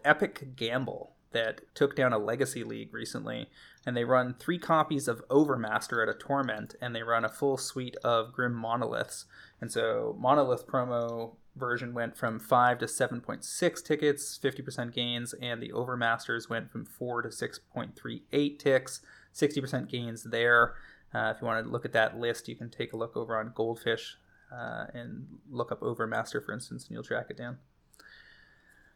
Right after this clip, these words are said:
Uh, finishing up the Magic Online movers, we got Indomitable Creativity on this list as well. Two point seven three ticks to six point two on the back of that Modern and Pioneer play, hundred and twenty-seven percent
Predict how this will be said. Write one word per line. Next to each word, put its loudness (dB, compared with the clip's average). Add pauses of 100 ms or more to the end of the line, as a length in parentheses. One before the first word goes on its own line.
(140)
Uh, 12
finishing 4
up 10
the 6
Magic 8
Online 6
movers, 0
we -4
got 6
Indomitable 4
Creativity 0
on -2
this -6
list -8
as -16
well. 6
Two -4
point -4
seven 0
three -2
ticks 0
to -10
six -6
point -8
two 0
on -6
the -8
back 0
of -8
that -2
Modern 0
and -10
Pioneer -2
play, 0
hundred 0
and -10
twenty-seven -4
percent -6